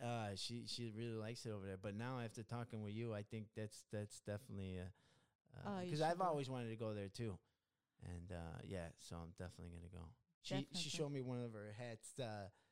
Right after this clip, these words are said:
Speaker 1: you know, the, the Peruvian hats that the, the ladies wear, the flat
Speaker 2: Yes.
Speaker 1: ones.
Speaker 2: Yes.
Speaker 1: Yeah, she had one of those. Things, like, hard as, like,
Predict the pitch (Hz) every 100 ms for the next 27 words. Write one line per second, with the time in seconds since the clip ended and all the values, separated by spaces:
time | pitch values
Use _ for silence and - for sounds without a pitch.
0 | - 127 120 104 113 101 87 - _ _
1 | _ _ _ _ - 117 127 127 135 127
2 | 110 107 113 127 - - 123 107 117 117
3 | - 123 127 131 123 127 131 139 160 -
4 | 120 - 240 233 120 135 143 - _ _
5 | _ _ - 104 98 90 - - - -
6 | - - 107 104 104 95 92 87 85 95
7 | - - _ _ _ _ _ _ 127 139
8 | 117 98 90 - - 110 123 110 92 -
9 | _ - -